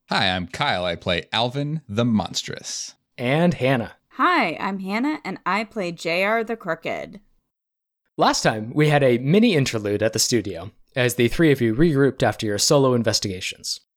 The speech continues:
Speaker 2: Still riding the high from her earlier heroics, Constance accidentally stayed up most of the night painting another enigmatic portent, a vision of the surreal entity, encapsulating an all-too-familiar interdimensional window to a vast expanse of twinkling lights.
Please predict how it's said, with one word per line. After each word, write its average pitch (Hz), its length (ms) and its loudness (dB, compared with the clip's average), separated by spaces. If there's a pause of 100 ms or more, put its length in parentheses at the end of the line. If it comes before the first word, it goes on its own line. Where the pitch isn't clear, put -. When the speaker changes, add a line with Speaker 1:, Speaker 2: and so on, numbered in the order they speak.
(460)
Speaker 2:
Still 226 280 4
riding 170 260 2
the 131 80 2
high 131 240 2
from 139 200 0
her 123 100 2
earlier 120 380 2
heroics, 107 540 0
Constance 131 520 0
accidentally 156 560 2
stayed 120 260 2
up 107 240 0
most 262 260 4
of 143 120 2
the 127 60 0
night 107 300 -2
painting 120 360 0
another 120 320 2
enigmatic 131 500 0
portent, - 540 -2 (320)
a 131 60 -2
vision 147 340 2
of 113 140 -4
the 117 60 -2
surreal 120 460 2
entity, 101 480 -4 (180)
encapsulating 120 680 0
an 113 80 0
all-too-familiar 131 1300 2
interdimensional 127 760 2
window 107 480 0 (280)
to 120 120 0
a 107 60 4
vast 120 440 0
expanse 107 640 -2
of 92 120 -10
twinkling 92 560 -4
lights. - 560 -6